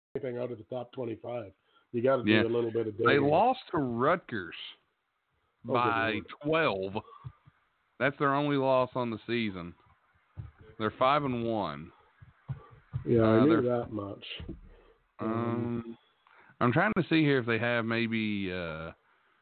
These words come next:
Speaker 2: overall, overall ranking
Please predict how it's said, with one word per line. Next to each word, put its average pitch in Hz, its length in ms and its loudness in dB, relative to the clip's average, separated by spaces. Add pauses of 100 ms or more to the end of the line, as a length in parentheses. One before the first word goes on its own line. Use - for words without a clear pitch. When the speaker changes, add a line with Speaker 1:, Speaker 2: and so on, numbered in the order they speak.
(180)
Speaker 2:
overall, 113 1160 2 (560)
overall 110 500 0
ranking 127 800 -2